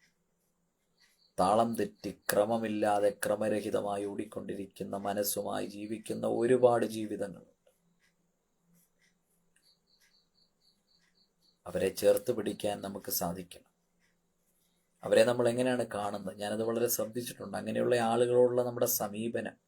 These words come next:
അത് മാനസികാരോഗ്യ വിദഗ്ധരുടെ, ഡോക്ടേഴ്സിൻ്റെ വരെ സമീപനങ്ങൾ ഞാൻ ശ്രദ്ധിച്ചപ്പോൾ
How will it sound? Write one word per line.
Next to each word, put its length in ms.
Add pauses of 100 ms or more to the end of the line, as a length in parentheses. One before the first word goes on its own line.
(540)
അത് 160 (100)
മാനസികാരോഗ്യ 1000 (100)
വിദഗ്ധരുടെ, 720 (160)
ഡോക്ടേഴ്സിൻ്റെ 1000
വരെ 240 (840)
സമീപനങ്ങൾ 800 (100)
ഞാൻ 220
ശ്രദ്ധിച്ചപ്പോൾ 800